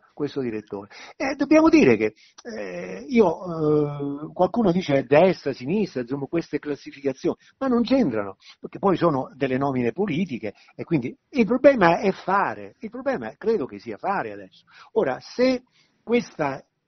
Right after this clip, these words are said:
eh, diciamo, eh, ispezione, chiamiamolo così, che rientra nella programmazione proprio dei controlli, no, sull'impianto, beh, eh, diventano sistematici,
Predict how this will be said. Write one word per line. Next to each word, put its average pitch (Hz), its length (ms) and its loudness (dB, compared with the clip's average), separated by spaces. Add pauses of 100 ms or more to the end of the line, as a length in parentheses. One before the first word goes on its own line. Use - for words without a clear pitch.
(140)
eh, 143 160 -6
diciamo, 135 1160 -6
eh, 202 80 -8
ispezione, 120 840 -2
chiamiamolo 123 440 -4
così, 98 220 -12 (400)
che 127 160 2
rientra 151 440 4
nella 123 260 -2
programmazione 135 880 0
proprio 120 360 -8
dei 110 220 -8
controlli, 117 720 -2
no, 123 200 -6
sull'impianto, 113 1120 -2 (600)
beh, 143 340 -2 (140)
eh, 131 340 -8
diventano 127 580 2
sistematici, 107 1080 -2